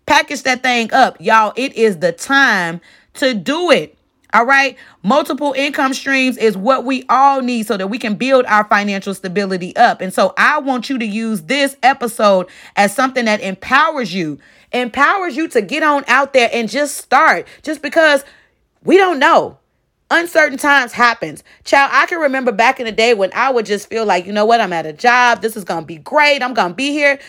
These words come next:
Child, you never know what's gonna happen at that job. You never know what will happen. We all just went through this national pandemic and we saw it.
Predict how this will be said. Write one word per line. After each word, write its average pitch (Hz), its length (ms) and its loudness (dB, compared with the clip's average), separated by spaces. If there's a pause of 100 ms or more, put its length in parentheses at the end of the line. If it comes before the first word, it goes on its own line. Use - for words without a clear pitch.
(120)
Child, 277 360 0
you 294 100 -8
never 208 280 -2
know 185 320 0
what's 196 160 -2
gonna 180 160 -8
happen 170 320 -4
at 156 100 -8
that 160 180 -6
job. 156 320 -4
You 311 160 -2
never 220 300 0
know 190 540 2 (340)
what 220 500 -2 (180)
will 226 300 2
happen. 214 520 -2
We 151 160 -6
all 262 240 2
just 226 200 -4
went 226 160 -8
through 226 120 -8
this 208 160 0
national 202 400 -6
pandemic 180 600 -4 (220)
and 214 160 2
we 214 120 -2
saw 202 300 0
it. - 140 -14